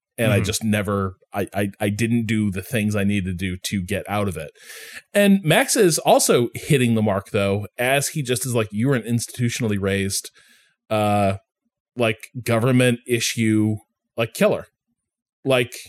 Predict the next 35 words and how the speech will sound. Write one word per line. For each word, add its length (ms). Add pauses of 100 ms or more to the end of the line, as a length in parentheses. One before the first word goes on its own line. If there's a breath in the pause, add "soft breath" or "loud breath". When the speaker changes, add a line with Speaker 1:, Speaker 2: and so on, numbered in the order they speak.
(240)
Speaker 1:
you 220
were, 560
you, 160
you 180
were 80
maladapted 960
as 180
a 60
kid, 380 (520 soft breath)
and 240
then 460
you 100
professionalized 840
that." 320
And, 160
like, 160 (640 soft breath)
the 80
thing 240
he 120
says 280
about, 340 (880)
"With 160
a 60
gun 260
to 60
your 100
head, 240
you 100
could 280
not 200
tell 320
what 120
is 80
going 280
on 380